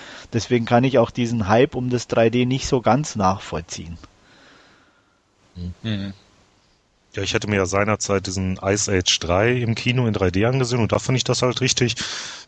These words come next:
Speaker 3: äh, klasse. Da ist dann ja auch nicht, ne, diese Zweifarbrille gehabt, ne, sondern was Gescheites.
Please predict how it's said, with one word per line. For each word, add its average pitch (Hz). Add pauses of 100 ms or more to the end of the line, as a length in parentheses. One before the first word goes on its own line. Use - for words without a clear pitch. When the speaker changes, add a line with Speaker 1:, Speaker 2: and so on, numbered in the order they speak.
(180)
Speaker 3:
äh, 107
klasse. 107
Da 90
ist 101
dann 101
ja 101
auch 101
nicht, 98
ne, 107
diese 92 (280)
Zweifarbrille 107
gehabt, 98
ne, 95
sondern 92
was -
Gescheites. 101